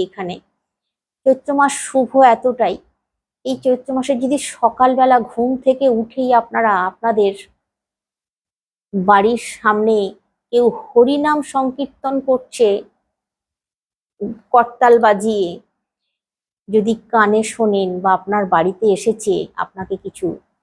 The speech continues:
চাইছে, আপনাকে কিছু দিতে হবে, ওনাদেরকে যদি কিছু দান করেন, ভীষণ শুভ, ভীষণ ভালো। আর আপনারা এই চৈত্র মাসে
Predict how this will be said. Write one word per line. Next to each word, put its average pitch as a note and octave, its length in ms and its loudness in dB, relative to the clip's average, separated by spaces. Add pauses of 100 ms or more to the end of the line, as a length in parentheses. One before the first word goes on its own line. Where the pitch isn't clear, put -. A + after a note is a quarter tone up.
(1000)
চাইছে, G#3+ 520 2
আপনাকে G3 340 -4
কিছু G3+ 260 -6
দিতে F3+ 340 -4
হবে, F3+ 300 -2 (800)
ওনাদেরকে C#4+ 540 0
যদি D4+ 240 0
কিছু D4+ 240 -2 (220)
দান A3 300 0 (100)
করেন, G#3 400 2 (800)
ভীষণ B3+ 580 -4
শুভ, - 320 -6 (140)
ভীষণ G#3+ 540 -4
ভালো। - 360 -12 (2250)
আর E3 260 2 (1400)
আপনারা C4 340 2 (140)
এই C#4 160 0 (140)
চৈত্র B3+ 520 0
মাসে A#3 460 2